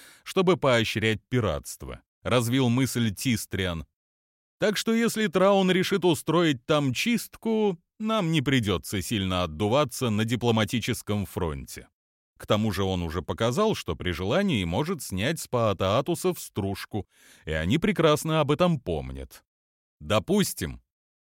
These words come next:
Но Совет всё равно мог не давать ему личный корабль". Мог и не давать. Впрочем, реющий ястреб — то ещё приобретение.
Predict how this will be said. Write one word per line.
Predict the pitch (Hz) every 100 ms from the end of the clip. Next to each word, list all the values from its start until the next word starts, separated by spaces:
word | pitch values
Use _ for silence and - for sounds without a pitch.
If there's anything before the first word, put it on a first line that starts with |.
| _ -
Но | 120
Совет | 143 151 160 -
всё | 131
равно | 123 135 196
мог | 139 120 110
не | 117
давать | 139 160 160 113
ему | 110 104
личный | 110 127 - 104
корабль". | 92 107 101 87 80 - _ _ _ _ _ -
Мог | 67 78 120
и | 151
не | 151 131
давать. | 104 73 64 - - _ _ -
Впрочем, | - 165 139 151 139
реющий | 143 127 - 123
ястреб — | 120 147 147 - 127 127 - _ _ -
то | 185
ещё | 117 - 92
приобретение. | 78 87 87 82 85 90 78 69 64